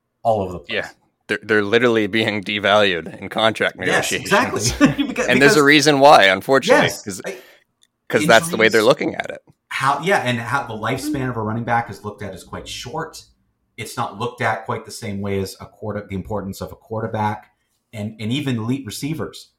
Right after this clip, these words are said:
Speaker 1: are saying, "We want, we need a quarterback receiver combo, and then we can, we can make do with whatever we need to at running back, so we're gonna have two."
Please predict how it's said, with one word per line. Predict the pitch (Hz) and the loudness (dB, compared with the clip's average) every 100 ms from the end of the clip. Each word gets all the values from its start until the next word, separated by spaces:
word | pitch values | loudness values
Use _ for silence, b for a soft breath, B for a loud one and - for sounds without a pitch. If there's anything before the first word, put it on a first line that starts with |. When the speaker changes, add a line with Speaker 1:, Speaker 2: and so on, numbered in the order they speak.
| - | -14
Speaker 1:
are | 95 | -10
saying, | 113 98 | -8 -8
"We | 95 | -6
want, | 131 135 110 | -4 -4 -4
we | 107 | -4
need | 127 110 | -4 -4
a | |
quarterback | - - 120 120 117 | -6 -6 -4 -2 -4
receiver | 95 - 113 | -6 -10 -10
combo, | - - 117 98 80 78 _ _ | -10 -6 -4 -4 -8 -12 _ _
and | 90 | -10
then | 92 90 | -6 -6
we | 90 | -8
can, | 90 87 85 | -8 -6 -6
we | 87 | -6
can | 87 80 85 | -8 -6 -4
make | 104 - | -4 -6
do | 113 107 | -10 -8
with | 92 - | -10 -12
whatever | 92 92 87 | -14 -14 -12
we | |
need | 90 95 | -12 -12
to | 92 | -12
at | 90 | -8
running | 95 | -8
back, | 85 82 | -6 -10
so | - | -12
we're | 87 | -12
gonna | 92 | -10
have | 95 - | -10 -8
two." | 104 95 | -8 -8